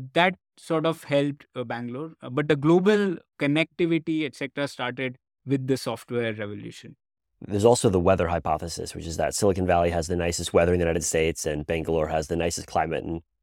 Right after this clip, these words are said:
Speaker 2: in India.
Speaker 1: Yeah, <laughs> yeah, maybe. But, but there, actually, there are other places like Bangalore which also had good climate. Like Pune is another city which is far away from Delhi, also had good educational institutions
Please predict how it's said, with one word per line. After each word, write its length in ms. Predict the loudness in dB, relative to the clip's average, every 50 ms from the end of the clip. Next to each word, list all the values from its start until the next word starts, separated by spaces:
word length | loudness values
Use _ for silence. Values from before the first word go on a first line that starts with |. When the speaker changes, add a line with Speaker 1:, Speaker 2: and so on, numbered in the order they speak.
| _ _ -4
Speaker 2:
in 100 | -2 0
India. 380 | 0 2 2 2 0 0 -2 _ _ _ _ _ _ _ _ _ _ _ _ _ _ _ -20 -20 -20 -20 -20 _ _ _ _ _ _ _
Speaker 1:
Yeah, 400 | -10 -8 -4 -2 -2 -2 -4 -6 -8 _
<laughs> 80 | _ -4
yeah, 140 | -4 -4 -4 _ _ _ -2
maybe. 280 | 0 0 0 2 0 0
But, 140 | -2 -2 -4 -6 -8 0
but 160 | 2 2 4
there, 240 | 6 6 4 4 2 0
actually, 380 | -4 -4 -4 -2 0 -2 0 2
there 180 | 2 4 4 6
are 160 | 4 4 2 0
other 320 | 0 2 4 6 6 6
places 520 | 6 6 2 2 4 4 0 0 0 0 0
like 300 | 2 4 4 4 2 2
Bangalore 360 | 0 2 2 2 2 2 2
which 200 | 2 0 -2 -2
also 320 | -4 -2 -2 -2 0 0
had 220 | 0 2 0 0 0
good 200 | -2 -2 -2 0 -2
climate. 480 | 0 0 2 0 0 0 -2 -4 -10 _ _ _ _ -4
Like 180 | -4 -4 -4 _ 2
Pune 420 | 4 6 6 6 6 4 2 -2 -4
is 160 | -4 -2 -2
another 400 | 0 0 0 0 0 -2 -4 -4
city 460 | -4 -4 -6 -4 -2 -4 -4 -2 -4
which 180 | -4 -6 -6 -6
is 160 | -8 -10 -10
far 280 | -6 -2 0 0 0 0
away 220 | -2 -4 -6 -8
from 340 | -8 -8 -8 -6 -6 -6 -4
Delhi, 340 | -4 -4 -4 -4 -6 -8 -10 _ _ _ _ -2
also 360 | 2 2 2 2 2 2 2
had 320 | 2 2 2 0 -2 -2 -2
good 180 | -2 0 0
educational 640 | -2 -2 -2 -6 -6 -4 -6 -6 -6 -8 -10 -8 -8
institutions 720 | -10 -10 -10 -10 -10 -10 -8 -10 -10 -10 -12 -12 -12 -14